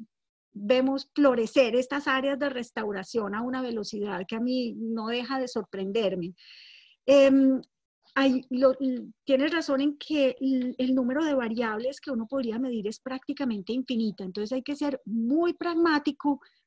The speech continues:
al seleccionar las variables. Hay unas variables que son sumamente fáciles de medir. Eh, en las áreas de restauración, por ejemplo, yo diría lo más sencillo y económico de medir,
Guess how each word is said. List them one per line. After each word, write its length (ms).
al 180
seleccionar 640
las 200
variables. 760
Hay 320
unas 280
variables 360
que 100
son 160
sumamente 680
fáciles 500
de 80
medir. 460
Eh, 340
en 140
las 180
áreas 240
de 80
restauración, 720
por 120
ejemplo, 520
yo 160
diría 460
lo 280
más 560
sencillo 1120
y 140
económico 760
de 140
medir, 420